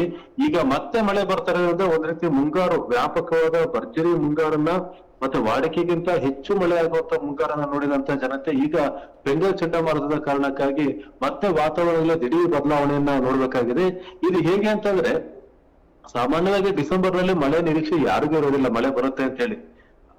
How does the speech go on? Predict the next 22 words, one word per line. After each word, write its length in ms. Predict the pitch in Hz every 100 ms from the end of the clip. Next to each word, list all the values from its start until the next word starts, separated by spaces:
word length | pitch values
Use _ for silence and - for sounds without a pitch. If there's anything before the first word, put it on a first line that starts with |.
| -
ಆದ್ರೆ 640 | 170 208 269 180 - - -
ಈ 80 | 131
ಒಂದ್ 280 | 131 131 -
ಚಳಿ 280 | 147 208
ಇದ್ದಂತ, 360 | 214 196 190 190
ಚಳಿಗಾಲ 580 | 180 - 160 175 202 190
ಶುರುವಾಗಂತ, 600 | - 170 175 170 170 180
ಚಳಿಗಾಲ 460 | 170 135 151 180
ಶುರುವಾದ್ಮೇಲೆ 760 | 170 - 147 185 208 202 208 202
ಮಳೆ 280 | 175 165 170
ಆಗಂತಕ್ಕಂಥದ್ದು 640 | 165 160 160 151 139 180
ಇದು 380 | 175 156 202 - - -
ಚಳಿಯನ್ನ 340 | 156 175 214 220
ಒಂದ್ 160 | 214
ಸ್ವಲ್ಪ 260 | 175 185 196
ಬ್ರೇಕ್ 360 | 190 170 175 170
ಮಾಡುತ್ತೆ. 300 | 151 143 131
ಆದ್ರೆ, 560 | 151 202 147 160 - - -
ಆ, 160 | 123 131
ದಿಢೀರನ್ನೇ, 960 | 123 135 156 226 233 226 214 143 - -
ಆ, 140 | 147 139
ಮನುಷ್ಯರ 400 | 151 170 180